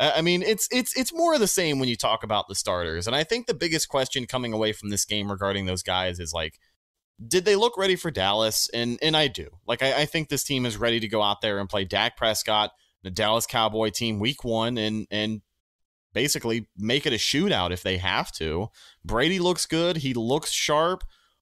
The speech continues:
Hopefully you have a little more time to get guys like Mike Evans and Russell Gage acclimated. I, I,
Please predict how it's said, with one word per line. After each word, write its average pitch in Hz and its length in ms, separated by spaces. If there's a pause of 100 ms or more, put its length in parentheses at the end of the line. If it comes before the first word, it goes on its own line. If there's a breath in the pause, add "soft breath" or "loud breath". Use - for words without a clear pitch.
Hopefully 185 380
you 180 100
have 170 120
a 165 60
little 160 180
more 160 160
time 147 300
to 151 80
get 123 180
guys 123 220
like 123 160
Mike 120 240
Evans 117 300
and 95 120
Russell 107 260
Gage 98 360
acclimated. 120 680
I, 120 140
I, 147 200